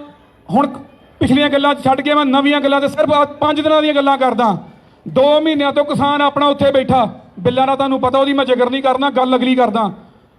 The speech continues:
ਤੇ ਆਪਣੇ ਪੰਜ ਦਿਨਾਂ ਤੋਂ, ਤਿੰਨ ਮਹੀਨੇ, ਸੌਰੀ, ਤਿੰਨ ਮਹੀਨੇ ਤੋਂ ਕਿਸਾਨ ਉੱਥੇ ਬੈਠਾ,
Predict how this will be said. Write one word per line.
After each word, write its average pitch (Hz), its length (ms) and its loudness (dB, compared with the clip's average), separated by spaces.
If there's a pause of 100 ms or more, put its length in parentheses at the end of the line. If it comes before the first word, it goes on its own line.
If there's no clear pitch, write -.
(600)
ਤੇ 269 60 0 (120)
ਆਪਣੇ 262 320 0
ਪੰਜ 294 300 -2
ਦਿਨਾਂ 294 180 0
ਤੋਂ, 285 400 0
ਤਿੰਨ 285 220 -6
ਮਹੀਨੇ, 302 180 -4
ਸੌਰੀ, 254 360 -2
ਤਿੰਨ 311 280 -2
ਮਹੀਨੇ 330 220 0
ਤੋਂ 294 300 2
ਕਿਸਾਨ 285 360 -4
ਉੱਥੇ 277 200 0
ਬੈਠਾ, 277 420 -2